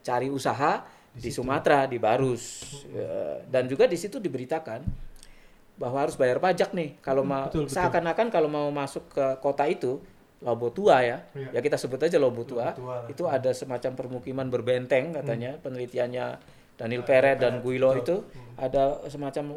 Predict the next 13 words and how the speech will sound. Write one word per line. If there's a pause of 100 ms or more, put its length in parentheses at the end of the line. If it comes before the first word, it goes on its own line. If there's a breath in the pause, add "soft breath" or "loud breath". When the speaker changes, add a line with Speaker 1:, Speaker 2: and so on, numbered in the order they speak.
Speaker 1:
kota
berbenteng
dan
itu
ditancap
di
situ (300 soft breath)
harus
bayar
pajak. (340)
Pajaknya
itu
terutama